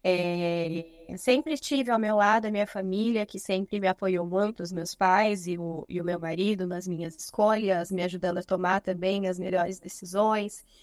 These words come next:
e principalmente nos momentos em que eu fui mãe, é, que é um momento delicado pra vida da mulher e que é importan-, muito importante ter esse apoio familiar, mas também é importante viver num, num ambiente que, que tenha todo esse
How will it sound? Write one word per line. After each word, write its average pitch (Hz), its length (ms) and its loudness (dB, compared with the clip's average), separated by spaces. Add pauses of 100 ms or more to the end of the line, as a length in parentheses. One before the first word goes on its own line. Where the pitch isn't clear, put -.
(160)
e 226 80 -4
principalmente 311 600 2
nos 277 160 2
momentos 254 420 2
em 240 140 0
que 233 120 -4
eu 226 120 0
fui 247 340 -2
mãe, 208 400 2 (800)
é, 165 1120 -4 (120)
que 180 340 0
é 180 80 4
um 185 80 0
momento 185 420 -2
delicado 233 640 0
pra 202 220 0
vida 185 200 -4
da 185 120 0
mulher 190 400 2
e 208 40 -2
que 214 120 -2
é 208 40 2
importan-, 220 560 0
muito 208 280 -4
importante 226 680 -2
ter 208 300 0
esse 226 160 -4
apoio 220 680 -2 (460)
familiar, 208 680 4
mas 226 180 -2
também 247 300 2
é 254 40 6
importante 247 580 0
viver 226 440 0
num, 196 400 -4
num 208 240 -2
ambiente 202 640 0
que, 190 600 -2
que 208 140 -8
tenha 196 320 2
todo 202 400 -2
esse 190 960 -4